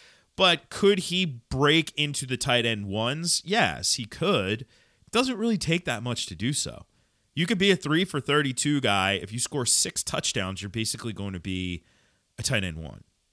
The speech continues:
So there's that. Just remember, those back end tight end ones are gonna be really volatile. But Irv Smith does figure to take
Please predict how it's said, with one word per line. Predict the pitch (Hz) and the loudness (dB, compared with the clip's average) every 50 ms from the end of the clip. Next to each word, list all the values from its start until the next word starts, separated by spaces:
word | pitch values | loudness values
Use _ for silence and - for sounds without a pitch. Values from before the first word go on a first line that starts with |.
| _ _ _ _ _ _ _ _ _ _ _ _ - | _ _ _ _ _ _ _ _ _ _ _ _ -6
So | - - 165 | -2 0 2
there's | 156 156 127 98 | 2 2 2 4
that. | 110 131 120 98 82 - _ - | 4 4 4 2 0 -4 _ -12
Just | - - 143 - | -10 -8 -6 -4
remember, | 170 156 151 151 135 127 110 | 0 2 2 4 4 2 0
those | 101 101 101 | 0 0 -2
back | 92 127 117 120 117 - | 2 2 4 4 4 2
end | 127 117 113 | 0 -4 -2
tight | - 120 110 107 | -2 -2 0 0
end | 98 98 101 | -2 -4 -4
ones | 98 92 85 | -6 -6 -8
are | 87 87 | -8 -10
gonna | 92 87 87 | -10 -10 -10
be | 87 85 | -10 -12
really | 87 92 98 107 107 101 92 | -12 -10 -4 -4 -2 -2 -2
volatile. | 82 90 85 82 78 76 - 87 | -2 -4 -4 -4 -4 -6 -8 -8
But | - - 156 151 - | -4 -2 -2 -2 0
Irv | - 165 170 151 | 0 0 0 2
Smith | - - 156 151 131 - | 0 0 0 -2 -2 0
does | - 123 117 - | 0 0 0 0
figure | - 117 107 104 | -2 -4 -6 -4
to | 90 87 | -6 -8
take | - - 92 85 - | -4 -4 -4 -4 -6